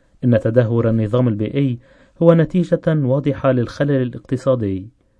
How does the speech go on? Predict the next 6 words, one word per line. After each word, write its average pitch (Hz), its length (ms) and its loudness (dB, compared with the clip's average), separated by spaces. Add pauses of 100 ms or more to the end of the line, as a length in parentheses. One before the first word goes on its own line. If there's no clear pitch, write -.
(260)
وبالتالي 110 580 -2 (300)
فإن 123 280 4
استعادة 131 580 0
الطبيعة 135 520 0
التي 139 280 0
دمرناها 123 800 0